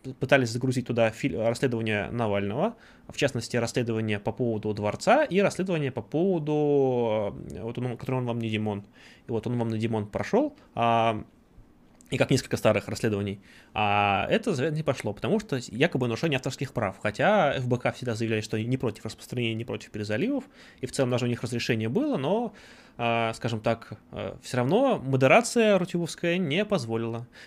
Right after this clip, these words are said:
Потом они начали поднимать шум, сделали публикацию, после этого Рутюб удалил вообще все ролики Навального вот у себя. Вот. Так что готовимся к нашему,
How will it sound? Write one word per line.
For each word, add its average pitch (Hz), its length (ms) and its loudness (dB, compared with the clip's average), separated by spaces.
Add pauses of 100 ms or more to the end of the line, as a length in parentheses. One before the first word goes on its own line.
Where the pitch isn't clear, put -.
(160)
Потом 147 260 2
они 139 60 4
начали 135 240 -2
поднимать 123 420 2
шум, 247 340 0
сделали 127 320 2
публикацию, 220 600 2
после 156 220 0
этого 175 180 0
Рутюб 196 280 0
удалил 165 240 2
вообще 123 340 4
все 120 180 -2
ролики 127 280 0
Навального 170 560 2 (380)
вот 113 240 -6
у 175 120 -6
себя. 101 440 -8
Вот. 110 400 -8 (160)
Так - 180 -8
что 151 520 -2
готовимся 151 580 -2
к - 40 -8
нашему, 123 640 -6